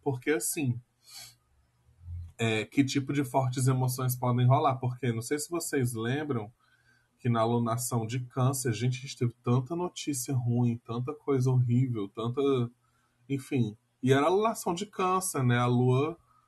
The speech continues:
domiciliada, gostosona e tal,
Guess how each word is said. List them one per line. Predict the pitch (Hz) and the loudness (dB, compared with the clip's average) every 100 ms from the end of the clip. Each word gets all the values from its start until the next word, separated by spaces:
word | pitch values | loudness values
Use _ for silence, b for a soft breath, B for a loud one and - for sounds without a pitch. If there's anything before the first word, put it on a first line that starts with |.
| _ | _
domiciliada, | 123 127 131 - 160 151 139 131 | 2 2 2 -2 0 4 4 2
gostosona | 120 123 131 156 - 135 127 135 | 0 0 0 -2 0 2 2 2
e | |
tal, | 139 123 110 120 | 2 2 2 -4